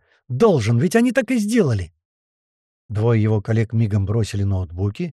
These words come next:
и так же, как и мы, уставились на Геру. "Так, Гера", Туман мгновенно развернулся к нему, оставив в покое Кристофа, и тот с облегчением выдохнул. Кажется, он хотел свалить, но, сделав шаг назад, уперся в Лешего,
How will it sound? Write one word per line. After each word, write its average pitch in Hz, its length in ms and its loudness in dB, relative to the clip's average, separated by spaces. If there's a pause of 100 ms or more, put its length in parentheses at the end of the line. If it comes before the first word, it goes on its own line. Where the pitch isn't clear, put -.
(120)
и 147 100 -4
так 240 200 -2
же, 220 120 -2
как 214 180 -2
и 208 60 0
мы, 214 140 2
уставились 147 520 -4
на 117 100 -2
Геру. 90 320 -6 (640)
"Так, 143 400 2
Гера", 131 680 2 (400)
Туман 104 340 0
мгновенно 101 480 0
развернулся 98 540 -6
к - 60 -12
нему, 143 320 -2 (380)
оставив 233 440 -2
в - 60 -20
покое 185 400 -2
Кристофа, 143 560 -8 (320)
и 101 80 -6
тот 117 280 -2
с - 120 -10
облегчением 95 600 -2
выдохнул. 95 480 -6 (640)
Кажется, 214 360 -2
он 180 80 0
хотел 180 300 -4
свалить, 196 360 -4
но, 143 140 2
сделав 135 340 0
шаг 131 200 -2
назад, 120 360 -2
уперся 127 400 -4
в 170 60 -4
Лешего, 107 420 -6